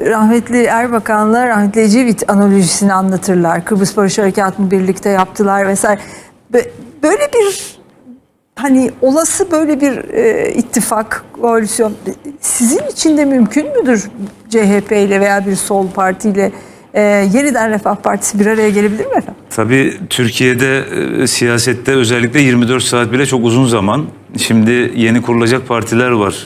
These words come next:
Speaker 2: İşte mevcut partilerin genel başkanlarının bazılarının değişeceği söylentileri var.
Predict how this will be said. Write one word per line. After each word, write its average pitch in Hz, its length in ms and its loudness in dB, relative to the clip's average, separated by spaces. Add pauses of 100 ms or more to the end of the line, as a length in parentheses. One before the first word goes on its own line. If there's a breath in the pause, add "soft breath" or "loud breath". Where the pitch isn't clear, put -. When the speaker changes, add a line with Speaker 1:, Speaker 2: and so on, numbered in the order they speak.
(100)
Speaker 2:
İşte - 180 -6
mevcut 110 500 2
partilerin 117 640 0
genel 110 300 0
başkanlarının 110 680 2
bazılarının 110 540 2
değişeceği 110 640 0
söylentileri 107 680 0
var. 104 280 -2